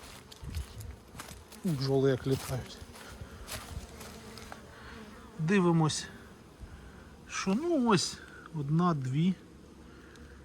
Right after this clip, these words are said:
три.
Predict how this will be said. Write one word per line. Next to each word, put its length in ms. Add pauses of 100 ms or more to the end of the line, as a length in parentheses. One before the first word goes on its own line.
(2500)
три. 360